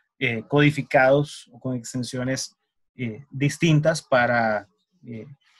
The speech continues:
que no sean, eh, sencillamente o, o que no sean, eh, no se puedan abrir fácil, digamos, que la gente diga, "Mira, ese, ese archivo tiene que ser alguna información importante de su sistema o de su desarrollo".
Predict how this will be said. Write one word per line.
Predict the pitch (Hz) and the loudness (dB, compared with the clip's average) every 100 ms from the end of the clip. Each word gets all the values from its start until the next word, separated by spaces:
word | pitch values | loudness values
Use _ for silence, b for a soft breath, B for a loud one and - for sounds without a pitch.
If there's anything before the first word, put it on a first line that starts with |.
| b _ | b _
que | 139 | 0
no | 131 | 0
sean, | 135 135 139 131 - _ | 2 0 2 -2 -8 _
eh, | - 117 | -16 -14
sencillamente | - 131 120 127 135 131 123 - 139 117 107 - _ | -10 -10 -8 -6 -4 -2 -4 0 2 0 -6 -16 _
o, | 120 110 - | -14 -14 -10
o | 113 | -10
que | 120 | -8
no | 117 | -8
sean, | 117 127 127 123 113 _ _ _ _ _ | -4 -4 -4 -6 -8 _ _ _ _ _
eh, | 147 - - _ | -20 -20 -20 _
no | 143 | -4
se | 147 | -2
puedan | 151 165 | 2 2
abrir | 151 135 147 | 2 2 0
fácil, | 147 131 120 104 - | 0 -2 -2 -6 -20
digamos, | 113 110 - - | _ -20 -20 -20
que | 110 | -20
la | |
gente | 113 117 - | -14 -14 -8
diga, | 123 123 | -8 -6
"Mira, | 165 165 120 117 | -6 -4 -6 -6
ese, | 117 113 131 117 _ | -12 -10 -10 -10 _
ese | 120 127 | -14 -14
archivo | - 135 | -6 -6
tiene | 127 131 | -6 -8
que | 131 | -8
ser | - 127 127 117 _ _ _ _ _ | -8 -4 -4 -6 _ _ _ _ _
alguna | 127 127 135 | -4 0 0
información | 135 143 127 120 135 | 0 -2 -4 -4 -4
importante | 131 131 - 123 127 | -4 -6 -6 -6 -4
de | 127 | -8
su | - 120 | -8 -12
sistema | 113 - 127 127 | -10 -4 -2 -2
o | 117 | -8
de | 113 | -12
su | - 113 110 | -18 -18 -16
desarrollo". | 113 - 113 131 - | -16 -14 -4 -4 -4